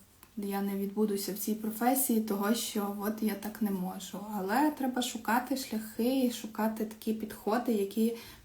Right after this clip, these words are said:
підходять саме вам, саме вашій особистості, і тоді, е, я впевнена, буде, ну, унікальна людина, яка, ем, несе користь іншим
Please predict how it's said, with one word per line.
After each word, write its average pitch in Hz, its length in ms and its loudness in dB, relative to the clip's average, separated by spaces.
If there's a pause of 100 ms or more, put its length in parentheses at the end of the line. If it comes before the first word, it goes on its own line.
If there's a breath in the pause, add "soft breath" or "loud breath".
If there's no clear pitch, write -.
підходять 220 460 2
саме 196 300 -2
вам, 247 400 4
саме 220 280 4
вашій 214 420 2
особистості, 240 880 0
і 208 40 2
тоді, 214 480 -4 (540 loud breath)
е, 208 220 0
я 208 120 -2
впевнена, 214 840 4
буде, 202 400 -2 (1200 loud breath)
ну, 247 200 0 (480)
унікальна 247 560 4
людина, 240 520 4
яка, 240 420 0 (600 loud breath)
ем, 214 840 4 (340)
несе 220 300 6
користь 220 600 -2
іншим 240 600 4